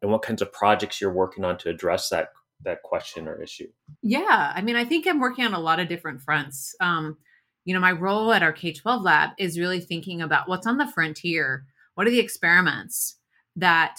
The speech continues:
Speaker 2: we can start working on now that have a really, I would say, generational impact on education? One of the, I think, common questions in education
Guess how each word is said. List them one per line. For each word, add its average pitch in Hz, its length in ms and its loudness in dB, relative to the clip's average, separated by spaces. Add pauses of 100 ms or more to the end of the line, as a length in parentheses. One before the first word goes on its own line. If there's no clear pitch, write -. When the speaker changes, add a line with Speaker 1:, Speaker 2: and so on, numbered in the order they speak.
(120)
Speaker 2:
we 165 1120 0
can 196 120 -2
start 214 340 2
working 202 320 -2
on 160 200 -2
now 170 560 2
that 180 120 -2
have 254 400 0
a 180 100 -2
really, 202 480 0
I 175 100 2
would 185 160 -4
say, 160 480 -4
generational 165 720 -4
impact 139 400 -8
on 143 140 -8
education? 151 640 -10 (500)
One 202 260 2
of 285 80 -2
the, 180 400 6 (120)
I 175 120 0
think, 175 240 -4
common 175 500 -2
questions 170 500 -4
in 156 80 -6
education 147 1000 -8